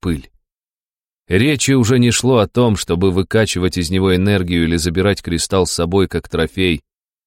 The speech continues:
только тотальное уничтожение. «Давим!» —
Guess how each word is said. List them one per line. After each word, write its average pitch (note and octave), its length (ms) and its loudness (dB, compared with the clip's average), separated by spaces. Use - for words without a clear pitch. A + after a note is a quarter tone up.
только A2+ 460 2
тотальное F2 760 0
уничтожение. D#2+ 840 -4
«Давим!» — F3+ 840 2